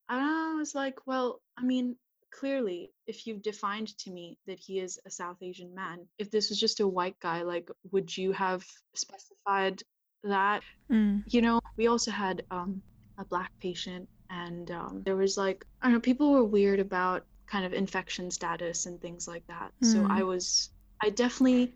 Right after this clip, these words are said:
Speaker 1: saw how there is this prejudiced side to how the ward works. And I'm not, I wouldn't be surprised if there are actually links between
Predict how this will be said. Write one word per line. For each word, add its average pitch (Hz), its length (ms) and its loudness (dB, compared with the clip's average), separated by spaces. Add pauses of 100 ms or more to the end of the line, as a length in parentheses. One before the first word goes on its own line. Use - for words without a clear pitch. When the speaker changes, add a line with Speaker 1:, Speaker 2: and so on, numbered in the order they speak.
(120)
Speaker 1:
saw 196 640 2
how 175 640 0
there 196 220 0
is 226 340 4
this - 280 -4
prejudiced 165 640 -6
side - 520 -6 (300)
to 175 420 -4
how 180 180 -8
the 180 100 -4
ward 175 320 -4
works. - 560 -12 (460)
And 202 340 0
I'm 226 120 4
not, 247 140 4
I 220 100 2
wouldn't 226 260 4
be 220 80 4
surprised 240 540 0
if 202 100 -16
there 196 140 -2
are 190 220 0
actually 202 340 -4
links 202 320 -2
between 190 500 -10